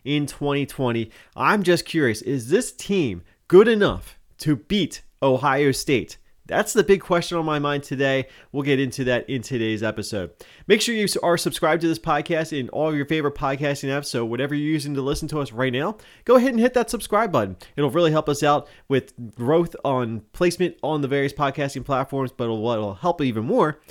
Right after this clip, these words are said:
is a rating and a review. So when this episode's over,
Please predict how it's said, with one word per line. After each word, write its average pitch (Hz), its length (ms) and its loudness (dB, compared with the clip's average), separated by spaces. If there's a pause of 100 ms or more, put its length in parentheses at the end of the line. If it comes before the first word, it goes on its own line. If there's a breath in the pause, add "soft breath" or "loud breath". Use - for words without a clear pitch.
(120 loud breath)
is 135 160 0
a 131 80 2
rating 135 360 2
and 113 140 -2
a 110 60 -4
review. 107 340 -2
So 101 160 -8
when 113 140 -6
this 131 120 -6
episode's 120 380 -4
over, 120 300 -2